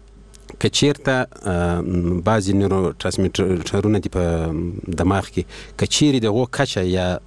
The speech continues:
م، کمه سي، مثلاً سیروټینین د یو کیمیاوي مواد دي، اه، یا بل ډوپامین ده، او که چیرې د دغو کچه کې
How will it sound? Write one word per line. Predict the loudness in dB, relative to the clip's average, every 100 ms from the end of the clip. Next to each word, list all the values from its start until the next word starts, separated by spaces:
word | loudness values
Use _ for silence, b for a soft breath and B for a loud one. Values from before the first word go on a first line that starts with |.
| -4
م، | -2 0 -2 -4
کمه | 0 2 2
سي، | 0
مثلاً | -2 -2 -2 -2 -4 B B -4
سیروټینین | 0 0 2 2 2
د | 2
یو | 0
کیمیاوي | 0 0 2
مواد | 2 2 0 -2
دي، | -4 -2
اه، | -2 -2 -4 -10 B B
یا | 0 0 0 0 0 0
بل | 0
ډوپامین | 0 0 2 2 2 2
ده، | 0 -4 -10 -6
او | -4
که | -2
چیرې | -2 0 0 0
د | 0
دغو | 0
کچه | 0 -2 0 -2
کې | 0 0